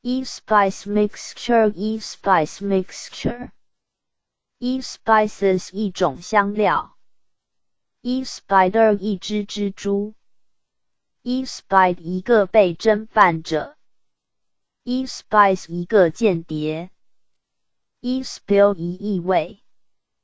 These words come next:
E spilled一个被意味着。E spilling一意味。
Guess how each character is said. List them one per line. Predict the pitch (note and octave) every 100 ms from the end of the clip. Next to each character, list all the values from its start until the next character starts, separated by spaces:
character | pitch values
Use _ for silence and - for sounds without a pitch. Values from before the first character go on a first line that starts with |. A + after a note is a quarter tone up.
| _ _ _ _ -
E | B3
spilled | C4 - - G3 G3+ G#3 F3
一 | F3
个 | F#3 A#3+ G#3
被 | - G#3+ F3
意 | E3+ G3+
味 | F3+ G3+ D#3+
着。 | D3 D#3 D#3 D4 _ _ _ _ _ _ _ _ _ _ _
E | B3 C4
spilling | - - - G#3 A3 A3+ A3
一 | G#3 E3+
意 | F3+ G3+ F3
味。 | F3+ E3+ F3+